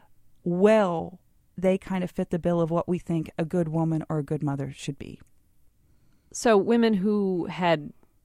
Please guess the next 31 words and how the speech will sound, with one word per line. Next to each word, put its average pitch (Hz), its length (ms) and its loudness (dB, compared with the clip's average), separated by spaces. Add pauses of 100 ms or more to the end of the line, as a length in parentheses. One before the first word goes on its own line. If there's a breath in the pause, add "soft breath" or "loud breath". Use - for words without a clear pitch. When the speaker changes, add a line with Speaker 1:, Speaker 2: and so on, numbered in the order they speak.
(960)
Speaker 2:
their 165 220 0
kids 165 300 -2
were 165 80 -2
living 151 280 0
with 147 200 -4
their, 143 340 -4
their 160 180 0
moms 143 380 0
or 143 60 -4
something 147 180 -2
like 143 160 -4
that, 151 160 2
or 151 140 2
their 156 100 0
kids - 200 -6
had 147 60 0
been 143 120 -2
taken 147 260 -2
away 143 140 0
by 147 160 0
the 139 100 -4
state, 180 380 0 (120)
they 160 140 0
were 170 120 2
sentenced 196 320 -4
the 196 60 -2
most 196 220 -2
harshly? 220 380 -6 (320 loud breath)
Speaker 1:
Yes, 226 360 2
even 254 400 4
more 214 460 0